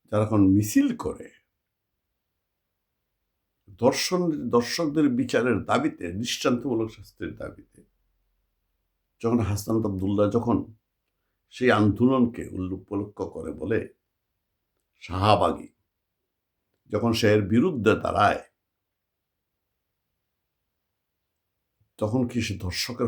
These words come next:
পক্ষে অবস্থান নেয় না? তার অবস্থানটা কি? সে তো ধর্ষকের পক্ষে অবস্থান নিয়েছে। দুইটি পক্ষ, ধর্ষণের পক্ষে, ধর্ষণের বিরুদ্ধে।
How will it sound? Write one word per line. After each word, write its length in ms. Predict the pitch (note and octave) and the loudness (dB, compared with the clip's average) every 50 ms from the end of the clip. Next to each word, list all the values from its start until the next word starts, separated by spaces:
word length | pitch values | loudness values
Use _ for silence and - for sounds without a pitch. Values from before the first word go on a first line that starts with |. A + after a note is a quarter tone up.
| A2 - | -4 -4
পক্ষে 320 | - A2 - - _ - D#3+ | -6 -8 -8 -8 _ 2 4
অবস্থান 480 | E3+ E3+ C3 - - - C#3 C3 C3 | 4 6 4 2 2 2 0 0 2
নেয় 220 | C3 C3 B2+ B2+ C3+ | 0 0 0 0 0
না? 140 | E3 C4 D#4+ - _ _ _ _ _ _ _ _ _ _ _ _ _ _ _ _ _ _ _ _ _ _ _ _ _ _ _ _ _ _ _ _ _ _ _ _ _ _ _ _ _ _ _ _ _ _ _ _ _ _ _ _ _ _ _ _ _ _ _ _ _ - | -2 -2 -4 -8 _ _ _ _ _ _ _ _ _ _ _ _ _ _ _ _ _ _ _ _ _ _ _ _ _ _ _ _ _ _ _ _ _ _ _ _ _ _ _ _ _ _ _ _ _ _ _ _ _ _ _ _ _ _ _ _ _ _ _ _ _ 2
তার 120 | A2+ A#2+ | 4 4
অবস্থানটা 440 | B2 B2 C#3 - - E3 - - - | 4 4 2 0 0 0 0 0 -2
কি? 380 | - - A#3+ A3 C3 - - - _ _ _ _ | -4 -4 -4 -4 -4 -4 -8 -10 _ _ _ _
সে 140 | - - C3+ | -10 -4 -2
তো 100 | C#3+ C3 | -2 -2
ধর্ষকের 520 | A2 - D3 D3 - - G3 F#3 F#3+ - - - | -2 -4 -6 -6 -6 -6 -6 -6 -8 -8 -6 -6
পক্ষে 340 | A3+ A3 - - - - A3+ | -6 -6 -6 -4 -2 0 2
অবস্থান 380 | - D#3+ - - - F#2+ F2 | 2 2 0 -4 -4 -6 -4
নিয়েছে। 400 | E2+ E2 C#2+ - - - - - _ _ _ _ _ _ _ _ _ _ _ _ _ _ _ _ _ _ _ _ _ _ _ _ _ _ _ _ _ _ _ _ _ _ _ _ _ _ _ _ _ - | -2 -2 -2 -4 -6 -12 -16 -20 _ _ _ _ _ _ _ _ _ _ _ _ _ _ _ _ _ _ _ _ _ _ _ _ _ _ _ _ _ _ _ _ _ _ _ _ _ _ _ _ _ -6
দুইটি 300 | B2+ F3 A#3+ B3+ B3 C#4+ - - | 0 2 4 4 6 4 2 2
পক্ষ, 320 | - G#2 - - _ - - - _ _ _ _ _ _ _ _ _ _ _ _ _ - | -2 -12 -14 -16 _ -20 -20 -20 _ _ _ _ _ _ _ _ _ _ _ _ _ -4
ধর্ষণের 600 | G#2+ B2+ B2+ - - E3+ F3 F3+ F3+ D#3 - - | -2 -2 -2 0 0 0 2 2 0 -2 -4 -6
পক্ষে, 440 | - C3+ - - _ - C4 E4 - - _ - | -8 -10 -10 -10 _ -12 -12 -12 -12 -12 _ -8
ধর্ষণের 460 | A2 G#2+ - - C3+ B2+ B2 G#2+ F#2 | -8 -6 -6 -4 -4 0 0 0 0
বিরুদ্ধে। 540 | E2 E2 A#2 F3 G3 - - _ - - | 0 -2 -4 -4 -4 -6 -12 _ -20 -20